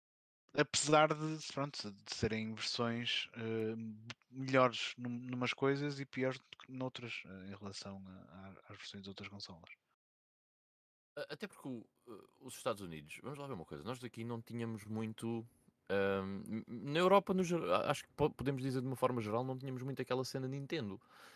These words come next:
Speaker 2: Porque nós cá, a N E S não foi nada de especial, e a Super Nintendo é, foi muito popular em certos países, mas não em todos. E onde era muito popular também não era, se calhar não tinha oitenta por cento do market share contra a Sega, por exemplo.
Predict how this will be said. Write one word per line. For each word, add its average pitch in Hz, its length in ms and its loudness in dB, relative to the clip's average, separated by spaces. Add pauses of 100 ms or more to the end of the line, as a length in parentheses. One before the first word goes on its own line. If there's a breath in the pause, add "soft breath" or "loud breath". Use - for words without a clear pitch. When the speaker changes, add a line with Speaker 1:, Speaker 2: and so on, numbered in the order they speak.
Speaker 2:
Porque - 180 -8
nós 190 120 4
cá, 170 360 6
a 139 60 6
N 147 260 6
E 147 80 4
S - 320 4 (280)
não 113 320 6
foi 104 340 8
nada 92 680 6
de 85 220 -10
especial, 101 680 6 (640 loud breath)
e 131 100 4
a 156 60 8
Super 160 260 6
Nintendo 165 360 4
é, 170 200 6
foi 156 220 8
muito 120 240 4
popular 120 320 8
em 95 80 4
certos - 300 2
países, 135 340 0
mas 147 200 0
não 151 220 2
em 147 80 -2
todos. 113 300 0
E 123 100 2
onde 147 180 4
era 143 140 6
muito 139 300 -2
popular 135 500 6
também 143 260 0
não 139 200 2
era, 135 340 2
se - 100 -4
calhar 127 200 4
não 131 160 -2
tinha 123 500 0
oitenta 123 320 2
por - 100 -10
cento 123 180 -2
do 113 60 -4
market 113 300 4
share 110 220 4
contra 110 240 4
a - 20 6
Sega, 101 320 -4
por 90 120 -4
exemplo. 98 360 -4